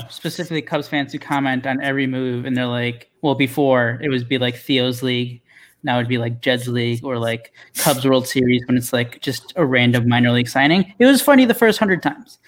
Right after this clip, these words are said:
Like, not every move is gonna be a blockbuster free agent. We get it. It was funny the first time you said, you know, the Cubs signed a guy to a minor league deal, and you commented, you thought you were the funniest person ever, and you're like, "Theo's League," or, you know, "Cubs World Series."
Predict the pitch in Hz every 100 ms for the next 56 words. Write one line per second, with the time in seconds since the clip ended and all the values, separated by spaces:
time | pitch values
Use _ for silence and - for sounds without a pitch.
0 | - _ - 170 165 - 220 220 196 208
1 | 196 190 190 170 156 147 151 143 143 135
2 | 131 131 135 120 - 135 139 127 127 120
3 | 131 - - - 170 147 135 131 - 170
4 | 151 - 160 151 139 - 143 135 - -
5 | 139 131 127 147 135 143 131 123 - _
6 | - _ 165 143 131 131 143 127 - 139
7 | 127 127 123 123 123 120 131 123 120 120
8 | 117 120 117 117 120 135 139 - 139 127
9 | 120 123 117 120 151 135 135 131 131 123
10 | 120 135 127 123 117 - 127 127 123 120
11 | 120 127 - 143 139 143 185 180 139 _
12 | - - - - - - - 131 120 120
13 | 120 - 139 147 143 151 202 196 135 123
14 | 120